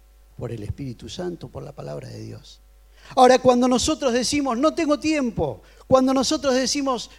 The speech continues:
"No voy a ir a la reunión", cuando nosotros decimos,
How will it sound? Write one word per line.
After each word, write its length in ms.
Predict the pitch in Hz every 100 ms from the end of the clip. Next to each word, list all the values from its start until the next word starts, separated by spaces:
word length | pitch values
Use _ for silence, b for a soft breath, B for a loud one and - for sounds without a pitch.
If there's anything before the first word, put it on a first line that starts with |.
| B
"No 360 | 208 254 285
voy 200 | 277 277
a 80 | 262
ir 280 | 285 277 247 -
a 100 | 202
la 140 | 233
reunión", 380 | 220 233 247 247
cuando 240 | 214 240 240
nosotros 420 | 226 269 254 202
decimos, 560 | 220 262 262 247 214